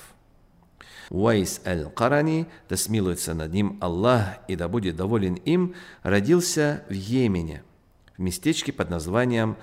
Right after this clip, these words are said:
Мурат аль-Карани. Он во всем слушался свою мать, полностью подчиняясь ей и выражая ей свое почтение. Уайс аль-Карани —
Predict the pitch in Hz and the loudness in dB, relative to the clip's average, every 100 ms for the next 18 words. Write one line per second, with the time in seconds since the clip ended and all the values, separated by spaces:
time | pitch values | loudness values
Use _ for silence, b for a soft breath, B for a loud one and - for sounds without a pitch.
0 | B - 90 92 90 113 135 - - - | B -4 0 2 4 4 4 0 -8 -6
1 | 110 117 110 104 - 139 113 87 76 78 | -2 0 2 -2 -4 -2 0 0 -4 -12
2 | - _ _ _ B B B B B B | -20 _ _ _ B B B B B B
3 | B - 160 196 190 - 98 107 - 175 | B 4 6 6 2 0 0 2 4 2
4 | 147 147 151 131 123 117 - 110 104 104 | 2 -2 0 0 -2 -4 -2 2 2 4
5 | 92 78 - - - _ 170 160 110 - | 0 -2 -8 -8 -14 _ 2 2 2 0
6 | 98 98 - 98 113 107 90 - 87 120 | -2 -4 -2 -2 0 0 0 -4 -2 2
7 | 165 160 - 160 165 117 90 87 110 110 | 2 0 -2 0 2 2 0 0 0 0
8 | 90 92 117 - 92 98 101 101 - 95 | 0 0 -2 -2 -2 -2 -2 -6 -6 -4
9 | 85 78 73 - _ _ _ B B B | -4 -4 -12 -18 _ _ _ B B B
10 | B B - 95 107 90 - - 92 85 | B B -2 2 4 4 0 -2 0 0
11 | - 127 139 139 135 139 | -2 2 2 4 0 -2